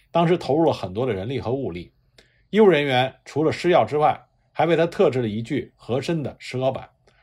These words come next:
使他能够舒适的安眠入睡。再加上抗美援朝对杜聿明等国军将领的冲击很大，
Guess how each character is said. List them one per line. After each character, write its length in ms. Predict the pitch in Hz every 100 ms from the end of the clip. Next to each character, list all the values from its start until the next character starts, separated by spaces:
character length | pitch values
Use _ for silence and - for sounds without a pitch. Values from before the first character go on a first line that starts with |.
| _
使 180 | - 120
他 100 | 151
能 200 | 135 151
够 240 | 135 -
舒 240 | - - 170
适 160 | 156
的 100 | 101 -
安 140 | 120
眠 120 | 117
入 160 | 117 98
睡。 300 | - 113 - _ _ _ _ _ _ _
再 160 | - 220
加 100 | 226
上 100 | 196
抗 200 | 165 202
美 80 | 117
援 120 | 127
朝 460 | 139 95 110 - _ _ _
对 160 | - 180
杜 160 | 220
聿 80 | 180
明 200 | 135 170
等 120 | 131
国 160 | 92 120
军 160 | 156 160
将 200 | 160 104
领 80 |
的 80 | 85
冲 160 | - 139
击 100 | 143
很 140 | -
大， 340 | - 110 -